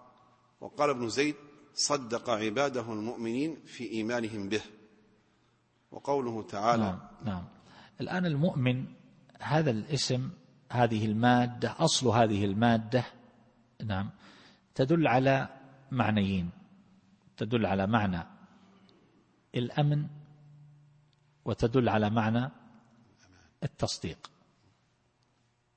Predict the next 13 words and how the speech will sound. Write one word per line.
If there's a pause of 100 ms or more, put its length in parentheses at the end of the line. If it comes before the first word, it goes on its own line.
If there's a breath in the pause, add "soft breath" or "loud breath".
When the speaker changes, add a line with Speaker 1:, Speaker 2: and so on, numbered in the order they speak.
(300)
Speaker 2:
واضح؟ (1800)
تدل
على
معنى
الأمن (540)
ومعنى (400)
التصديق، (640 soft breath)
ومن
ثم (240)
تنوعت
عبارات
أهل
العلم